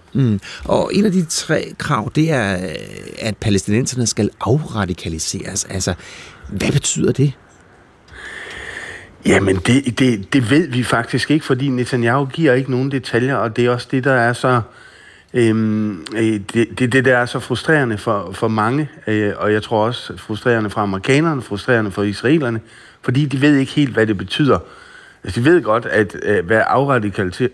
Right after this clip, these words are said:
Speaker 2: ra-, afradikalisering betyder, øh, generelt, men betyder det,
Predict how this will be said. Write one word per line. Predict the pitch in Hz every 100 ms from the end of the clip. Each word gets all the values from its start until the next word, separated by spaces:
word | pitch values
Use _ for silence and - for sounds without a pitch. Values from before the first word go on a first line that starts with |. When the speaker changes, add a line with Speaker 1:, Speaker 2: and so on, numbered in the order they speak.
| -
Speaker 2:
ra-, | 90 107 113 -
afradikalisering | 123 127 110 101 110 101 127 101
betyder, | 98 101 123 101 80
øh, | 98 90
generelt, | 101 104 135 156 - - - - - _
men | - 113 104
betyder | 107 - 185 135
det, | 98 87